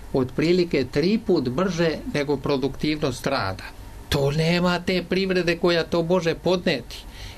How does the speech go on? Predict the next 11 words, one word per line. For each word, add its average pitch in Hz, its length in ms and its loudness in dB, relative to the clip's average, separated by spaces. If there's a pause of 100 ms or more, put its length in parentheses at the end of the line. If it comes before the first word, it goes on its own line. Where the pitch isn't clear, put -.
I 135 200 0
to 180 220 2
ostavlja 165 640 0
trajne 160 520 0
posledice, 175 640 0
sa 160 180 -4
tim 160 300 -4
imamo 156 840 -2 (120)
decenijama 170 880 2
da 139 160 -2
se 143 220 -2